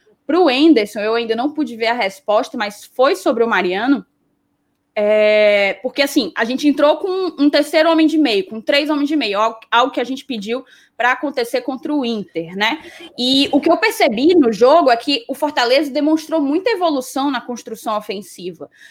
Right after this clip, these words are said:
Conseguiu ser um time mais intenso, conseguiu fazer combate ali no meio campo, no último terço, né, que é ali na última faixa do campo, no ataque, conseguiu, é, triangular melhor, conseguiu sair em velocidade, conseguiu passes verticais, o passe do Mariano pro pênalti do Osvaldo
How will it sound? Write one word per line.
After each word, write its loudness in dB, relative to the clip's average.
Conseguiu 2
ser 0
um 4
time -4
mais -2
intenso, -8
conseguiu -4
fazer 0
combate 2
ali 0
no -4
meio 2
campo, -10
no 2
último 0
terço, 0
né, -2
que -2
é 6
ali 0
na -2
última -4
faixa -4
do -6
campo, -8
no -6
ataque, 0
conseguiu, 2
é, 6
triangular 0
melhor, -4
conseguiu -14
sair -8
em -4
velocidade, -6
conseguiu -8
passes -4
verticais, -6
o -8
passe -6
do -2
Mariano -2
pro -6
pênalti 0
do 0
Osvaldo 0